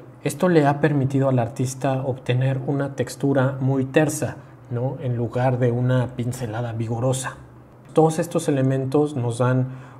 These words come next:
una sensación silenciosa y serena, como si se tratara de un murmullo entre el pan y el pintor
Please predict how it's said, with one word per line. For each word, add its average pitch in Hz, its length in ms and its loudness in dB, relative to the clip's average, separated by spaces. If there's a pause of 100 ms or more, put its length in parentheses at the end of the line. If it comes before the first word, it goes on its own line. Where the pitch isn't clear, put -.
una 135 460 2
sensación 131 1000 0 (300)
silenciosa 131 1040 0
y 131 80 0
serena, 127 540 -2 (480)
como 127 220 -4
si 131 120 -6
se 131 160 -4
tratara 156 640 0
de 123 200 0
un 143 240 2
murmullo 139 680 2 (140)
entre 113 580 -4
el 117 120 -6
pan 135 540 -2
y 131 60 -2
el 113 140 -2
pintor 131 560 -2